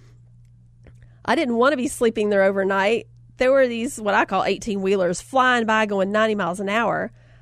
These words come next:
I had to step up and make something happen for myself. I became my own advocate. I, I made the call. So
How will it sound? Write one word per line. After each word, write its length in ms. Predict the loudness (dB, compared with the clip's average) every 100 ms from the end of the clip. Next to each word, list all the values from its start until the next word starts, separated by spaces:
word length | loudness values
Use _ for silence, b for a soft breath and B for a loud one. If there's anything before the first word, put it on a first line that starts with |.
| b b -8
I 220 | -4 -4
had 320 | -4 -6 -6
to 100 | -8
step 480 | -10 -6 -4 -4 -2
up 360 | -2 -2 -4 -14 -20 -20 _ _ _ _ _ -20 _ _ -6
and 180 | -2 0
make 200 | -2 -4
something 420 | -6 -8 -6 -8
happen 580 | -4 -4 -2 -6 -8 -10 _
for 100 | -8
myself. 880 | -8 -10 -10 -8 -6 -6 -8 -12 _ _ _ _ _ _ _ _ _ _ _ _ -10
I 100 | -6
became 360 | -6 -4 -4
my 180 | -2 -2
own 200 | -2 -4 -6
advocate. 580 | -4 -4 -4 -10 -10 -6
I, 240 | -2 -2 -4 b b b _
I 380 | 0 2 2 -2
made 460 | -2 0 2 0 -4
the 140 | -4 -4
call. 540 | -2 -2 -2 -6 -10 _ _ _ _ _ _ _ _ _ _ -20
So 480 | -4 0 2 0